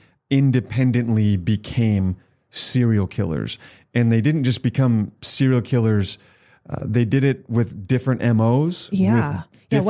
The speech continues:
Speaker 1: different
Speaker 2: was sexually motivated. One was, one was, uh, anti-dad
Speaker 1: Yes.
Speaker 2: motivated.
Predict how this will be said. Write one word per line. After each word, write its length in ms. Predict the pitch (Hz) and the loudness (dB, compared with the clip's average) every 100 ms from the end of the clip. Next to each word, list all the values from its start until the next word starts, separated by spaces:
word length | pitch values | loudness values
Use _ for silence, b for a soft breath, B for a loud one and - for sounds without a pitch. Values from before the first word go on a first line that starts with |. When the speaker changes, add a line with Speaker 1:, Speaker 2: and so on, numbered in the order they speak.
| 233 | 2
Speaker 1:
different 40 | |
Speaker 2:
was 140 | 214 175 | 2 0
sexually 300 | 214 - 208 | -2 0 0
motivated. 520 | 214 214 214 214 196 | 0 0 0 0 0
One 240 | 175 180 | 0 0
was, 420 | 180 170 165 156 - | 2 2 2 0 0
one 180 | 175 175 | 0 0
was, 360 | 165 160 170 - | 0 0 -2 -2
uh, 40 | 147 | -4
anti-dad 800 | 135 131 165 151 156 165 175 - _ - | -2 0 0 0 0 0 -2 -6 _ -4
Speaker 1:
Yes. 120 | 190 | 0
Speaker 2:
motivated. 440 | 185 185 190 190 | 2 2 0 -2